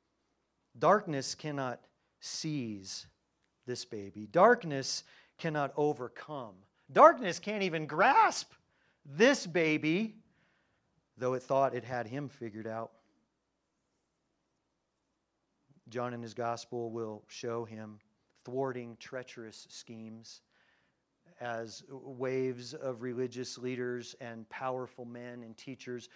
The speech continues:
will come to him to test him, taking their profound knowledge of the word and bringing it to him and saying, "Well, what about this? What do you say?" in the midst of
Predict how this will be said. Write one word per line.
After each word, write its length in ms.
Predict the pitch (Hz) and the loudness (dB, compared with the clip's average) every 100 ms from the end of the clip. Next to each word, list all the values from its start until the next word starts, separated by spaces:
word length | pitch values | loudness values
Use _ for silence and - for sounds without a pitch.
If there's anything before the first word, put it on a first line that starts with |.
| - - | -20 -12
will 100 | 123 | -10
come 300 | - 139 135 | -8 -8 -8
to 120 | 123 | -10
him 220 | 123 123 | -10 -12
to 120 | 113 - | -12 -14
test 400 | - 131 - - | -8 -6 -6 -6
him, 240 | 123 120 - - - | -8 -8 -14 -20 0
taking 440 | - 156 151 123 | 4 4 0 -6
their 140 | 120 120 | -4 -4
profound 720 | - 127 - 170 170 151 127 | -4 -6 0 2 4 2 -2
knowledge 540 | 139 151 139 120 110 | 0 2 2 0 -4
of 120 | 123 113 | -6 -6
the 80 | |
word 480 | 117 135 139 131 123 - - - | -2 2 4 2 -2 -8 -18 -8
and 240 | 135 135 | -6 -4
bringing 360 | 120 160 170 147 | -2 0 0 -4
it 140 | 131 | -8
to 140 | - 135 | -8 -10
him 380 | 127 143 135 | -6 -6 -6
and 120 | 131 131 | -6 -4
saying, 300 | 147 135 135 | -2 -2 0
"Well, 160 | 135 | 4
what 160 | 151 175 | 6 6
about 320 | 156 151 107 | 6 4 4
this? 340 | 151 147 - - - - | 2 2 -2 -12 -14 4
What 220 | 160 170 | 4 6
do 100 | 151 | 0
you 280 | 139 170 175 | 0 2 2
say?" 300 | 175 135 131 | 0 0 0
in 100 | 135 | -2
the 80 | |
midst 260 | 147 156 - | -2 -2 -2
of 180 | 143 | -2